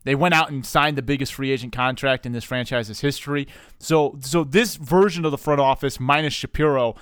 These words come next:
has been a little more aggressive than in years past. Now, I don't know whether that's timing or phil-, philosophy, but, but I think that that's an interesting point. Uh, but back to the Dolans, yes,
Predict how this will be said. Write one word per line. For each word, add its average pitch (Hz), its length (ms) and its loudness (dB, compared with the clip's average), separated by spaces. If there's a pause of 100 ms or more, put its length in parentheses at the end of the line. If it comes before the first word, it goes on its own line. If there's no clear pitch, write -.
(140)
has 147 180 2
been 185 140 2
a 175 60 2
little 156 180 0
more 135 220 -2
aggressive 120 520 -4
than 120 260 0
in 117 200 -8
years 110 220 -6
past. 117 420 -2
Now, 120 220 2
I 165 100 6
don't 156 140 0
know 143 260 4 (220)
whether 135 340 2
that's 131 260 0
timing 143 460 0
or 123 100 -2
phil-, 117 340 -4 (600)
philosophy, 135 760 0 (380)
but, 135 280 2
but 143 220 -2
I 139 100 2
think 156 240 -4
that 135 140 -4
that's 135 220 0
an 131 60 -4
interesting 123 420 -6
point. 135 400 -4 (420)
Uh, 143 120 2
but 147 200 -4
back 170 260 2
to 175 80 -8
the 160 80 -2
Dolans, 135 640 0 (440)
yes, 131 640 0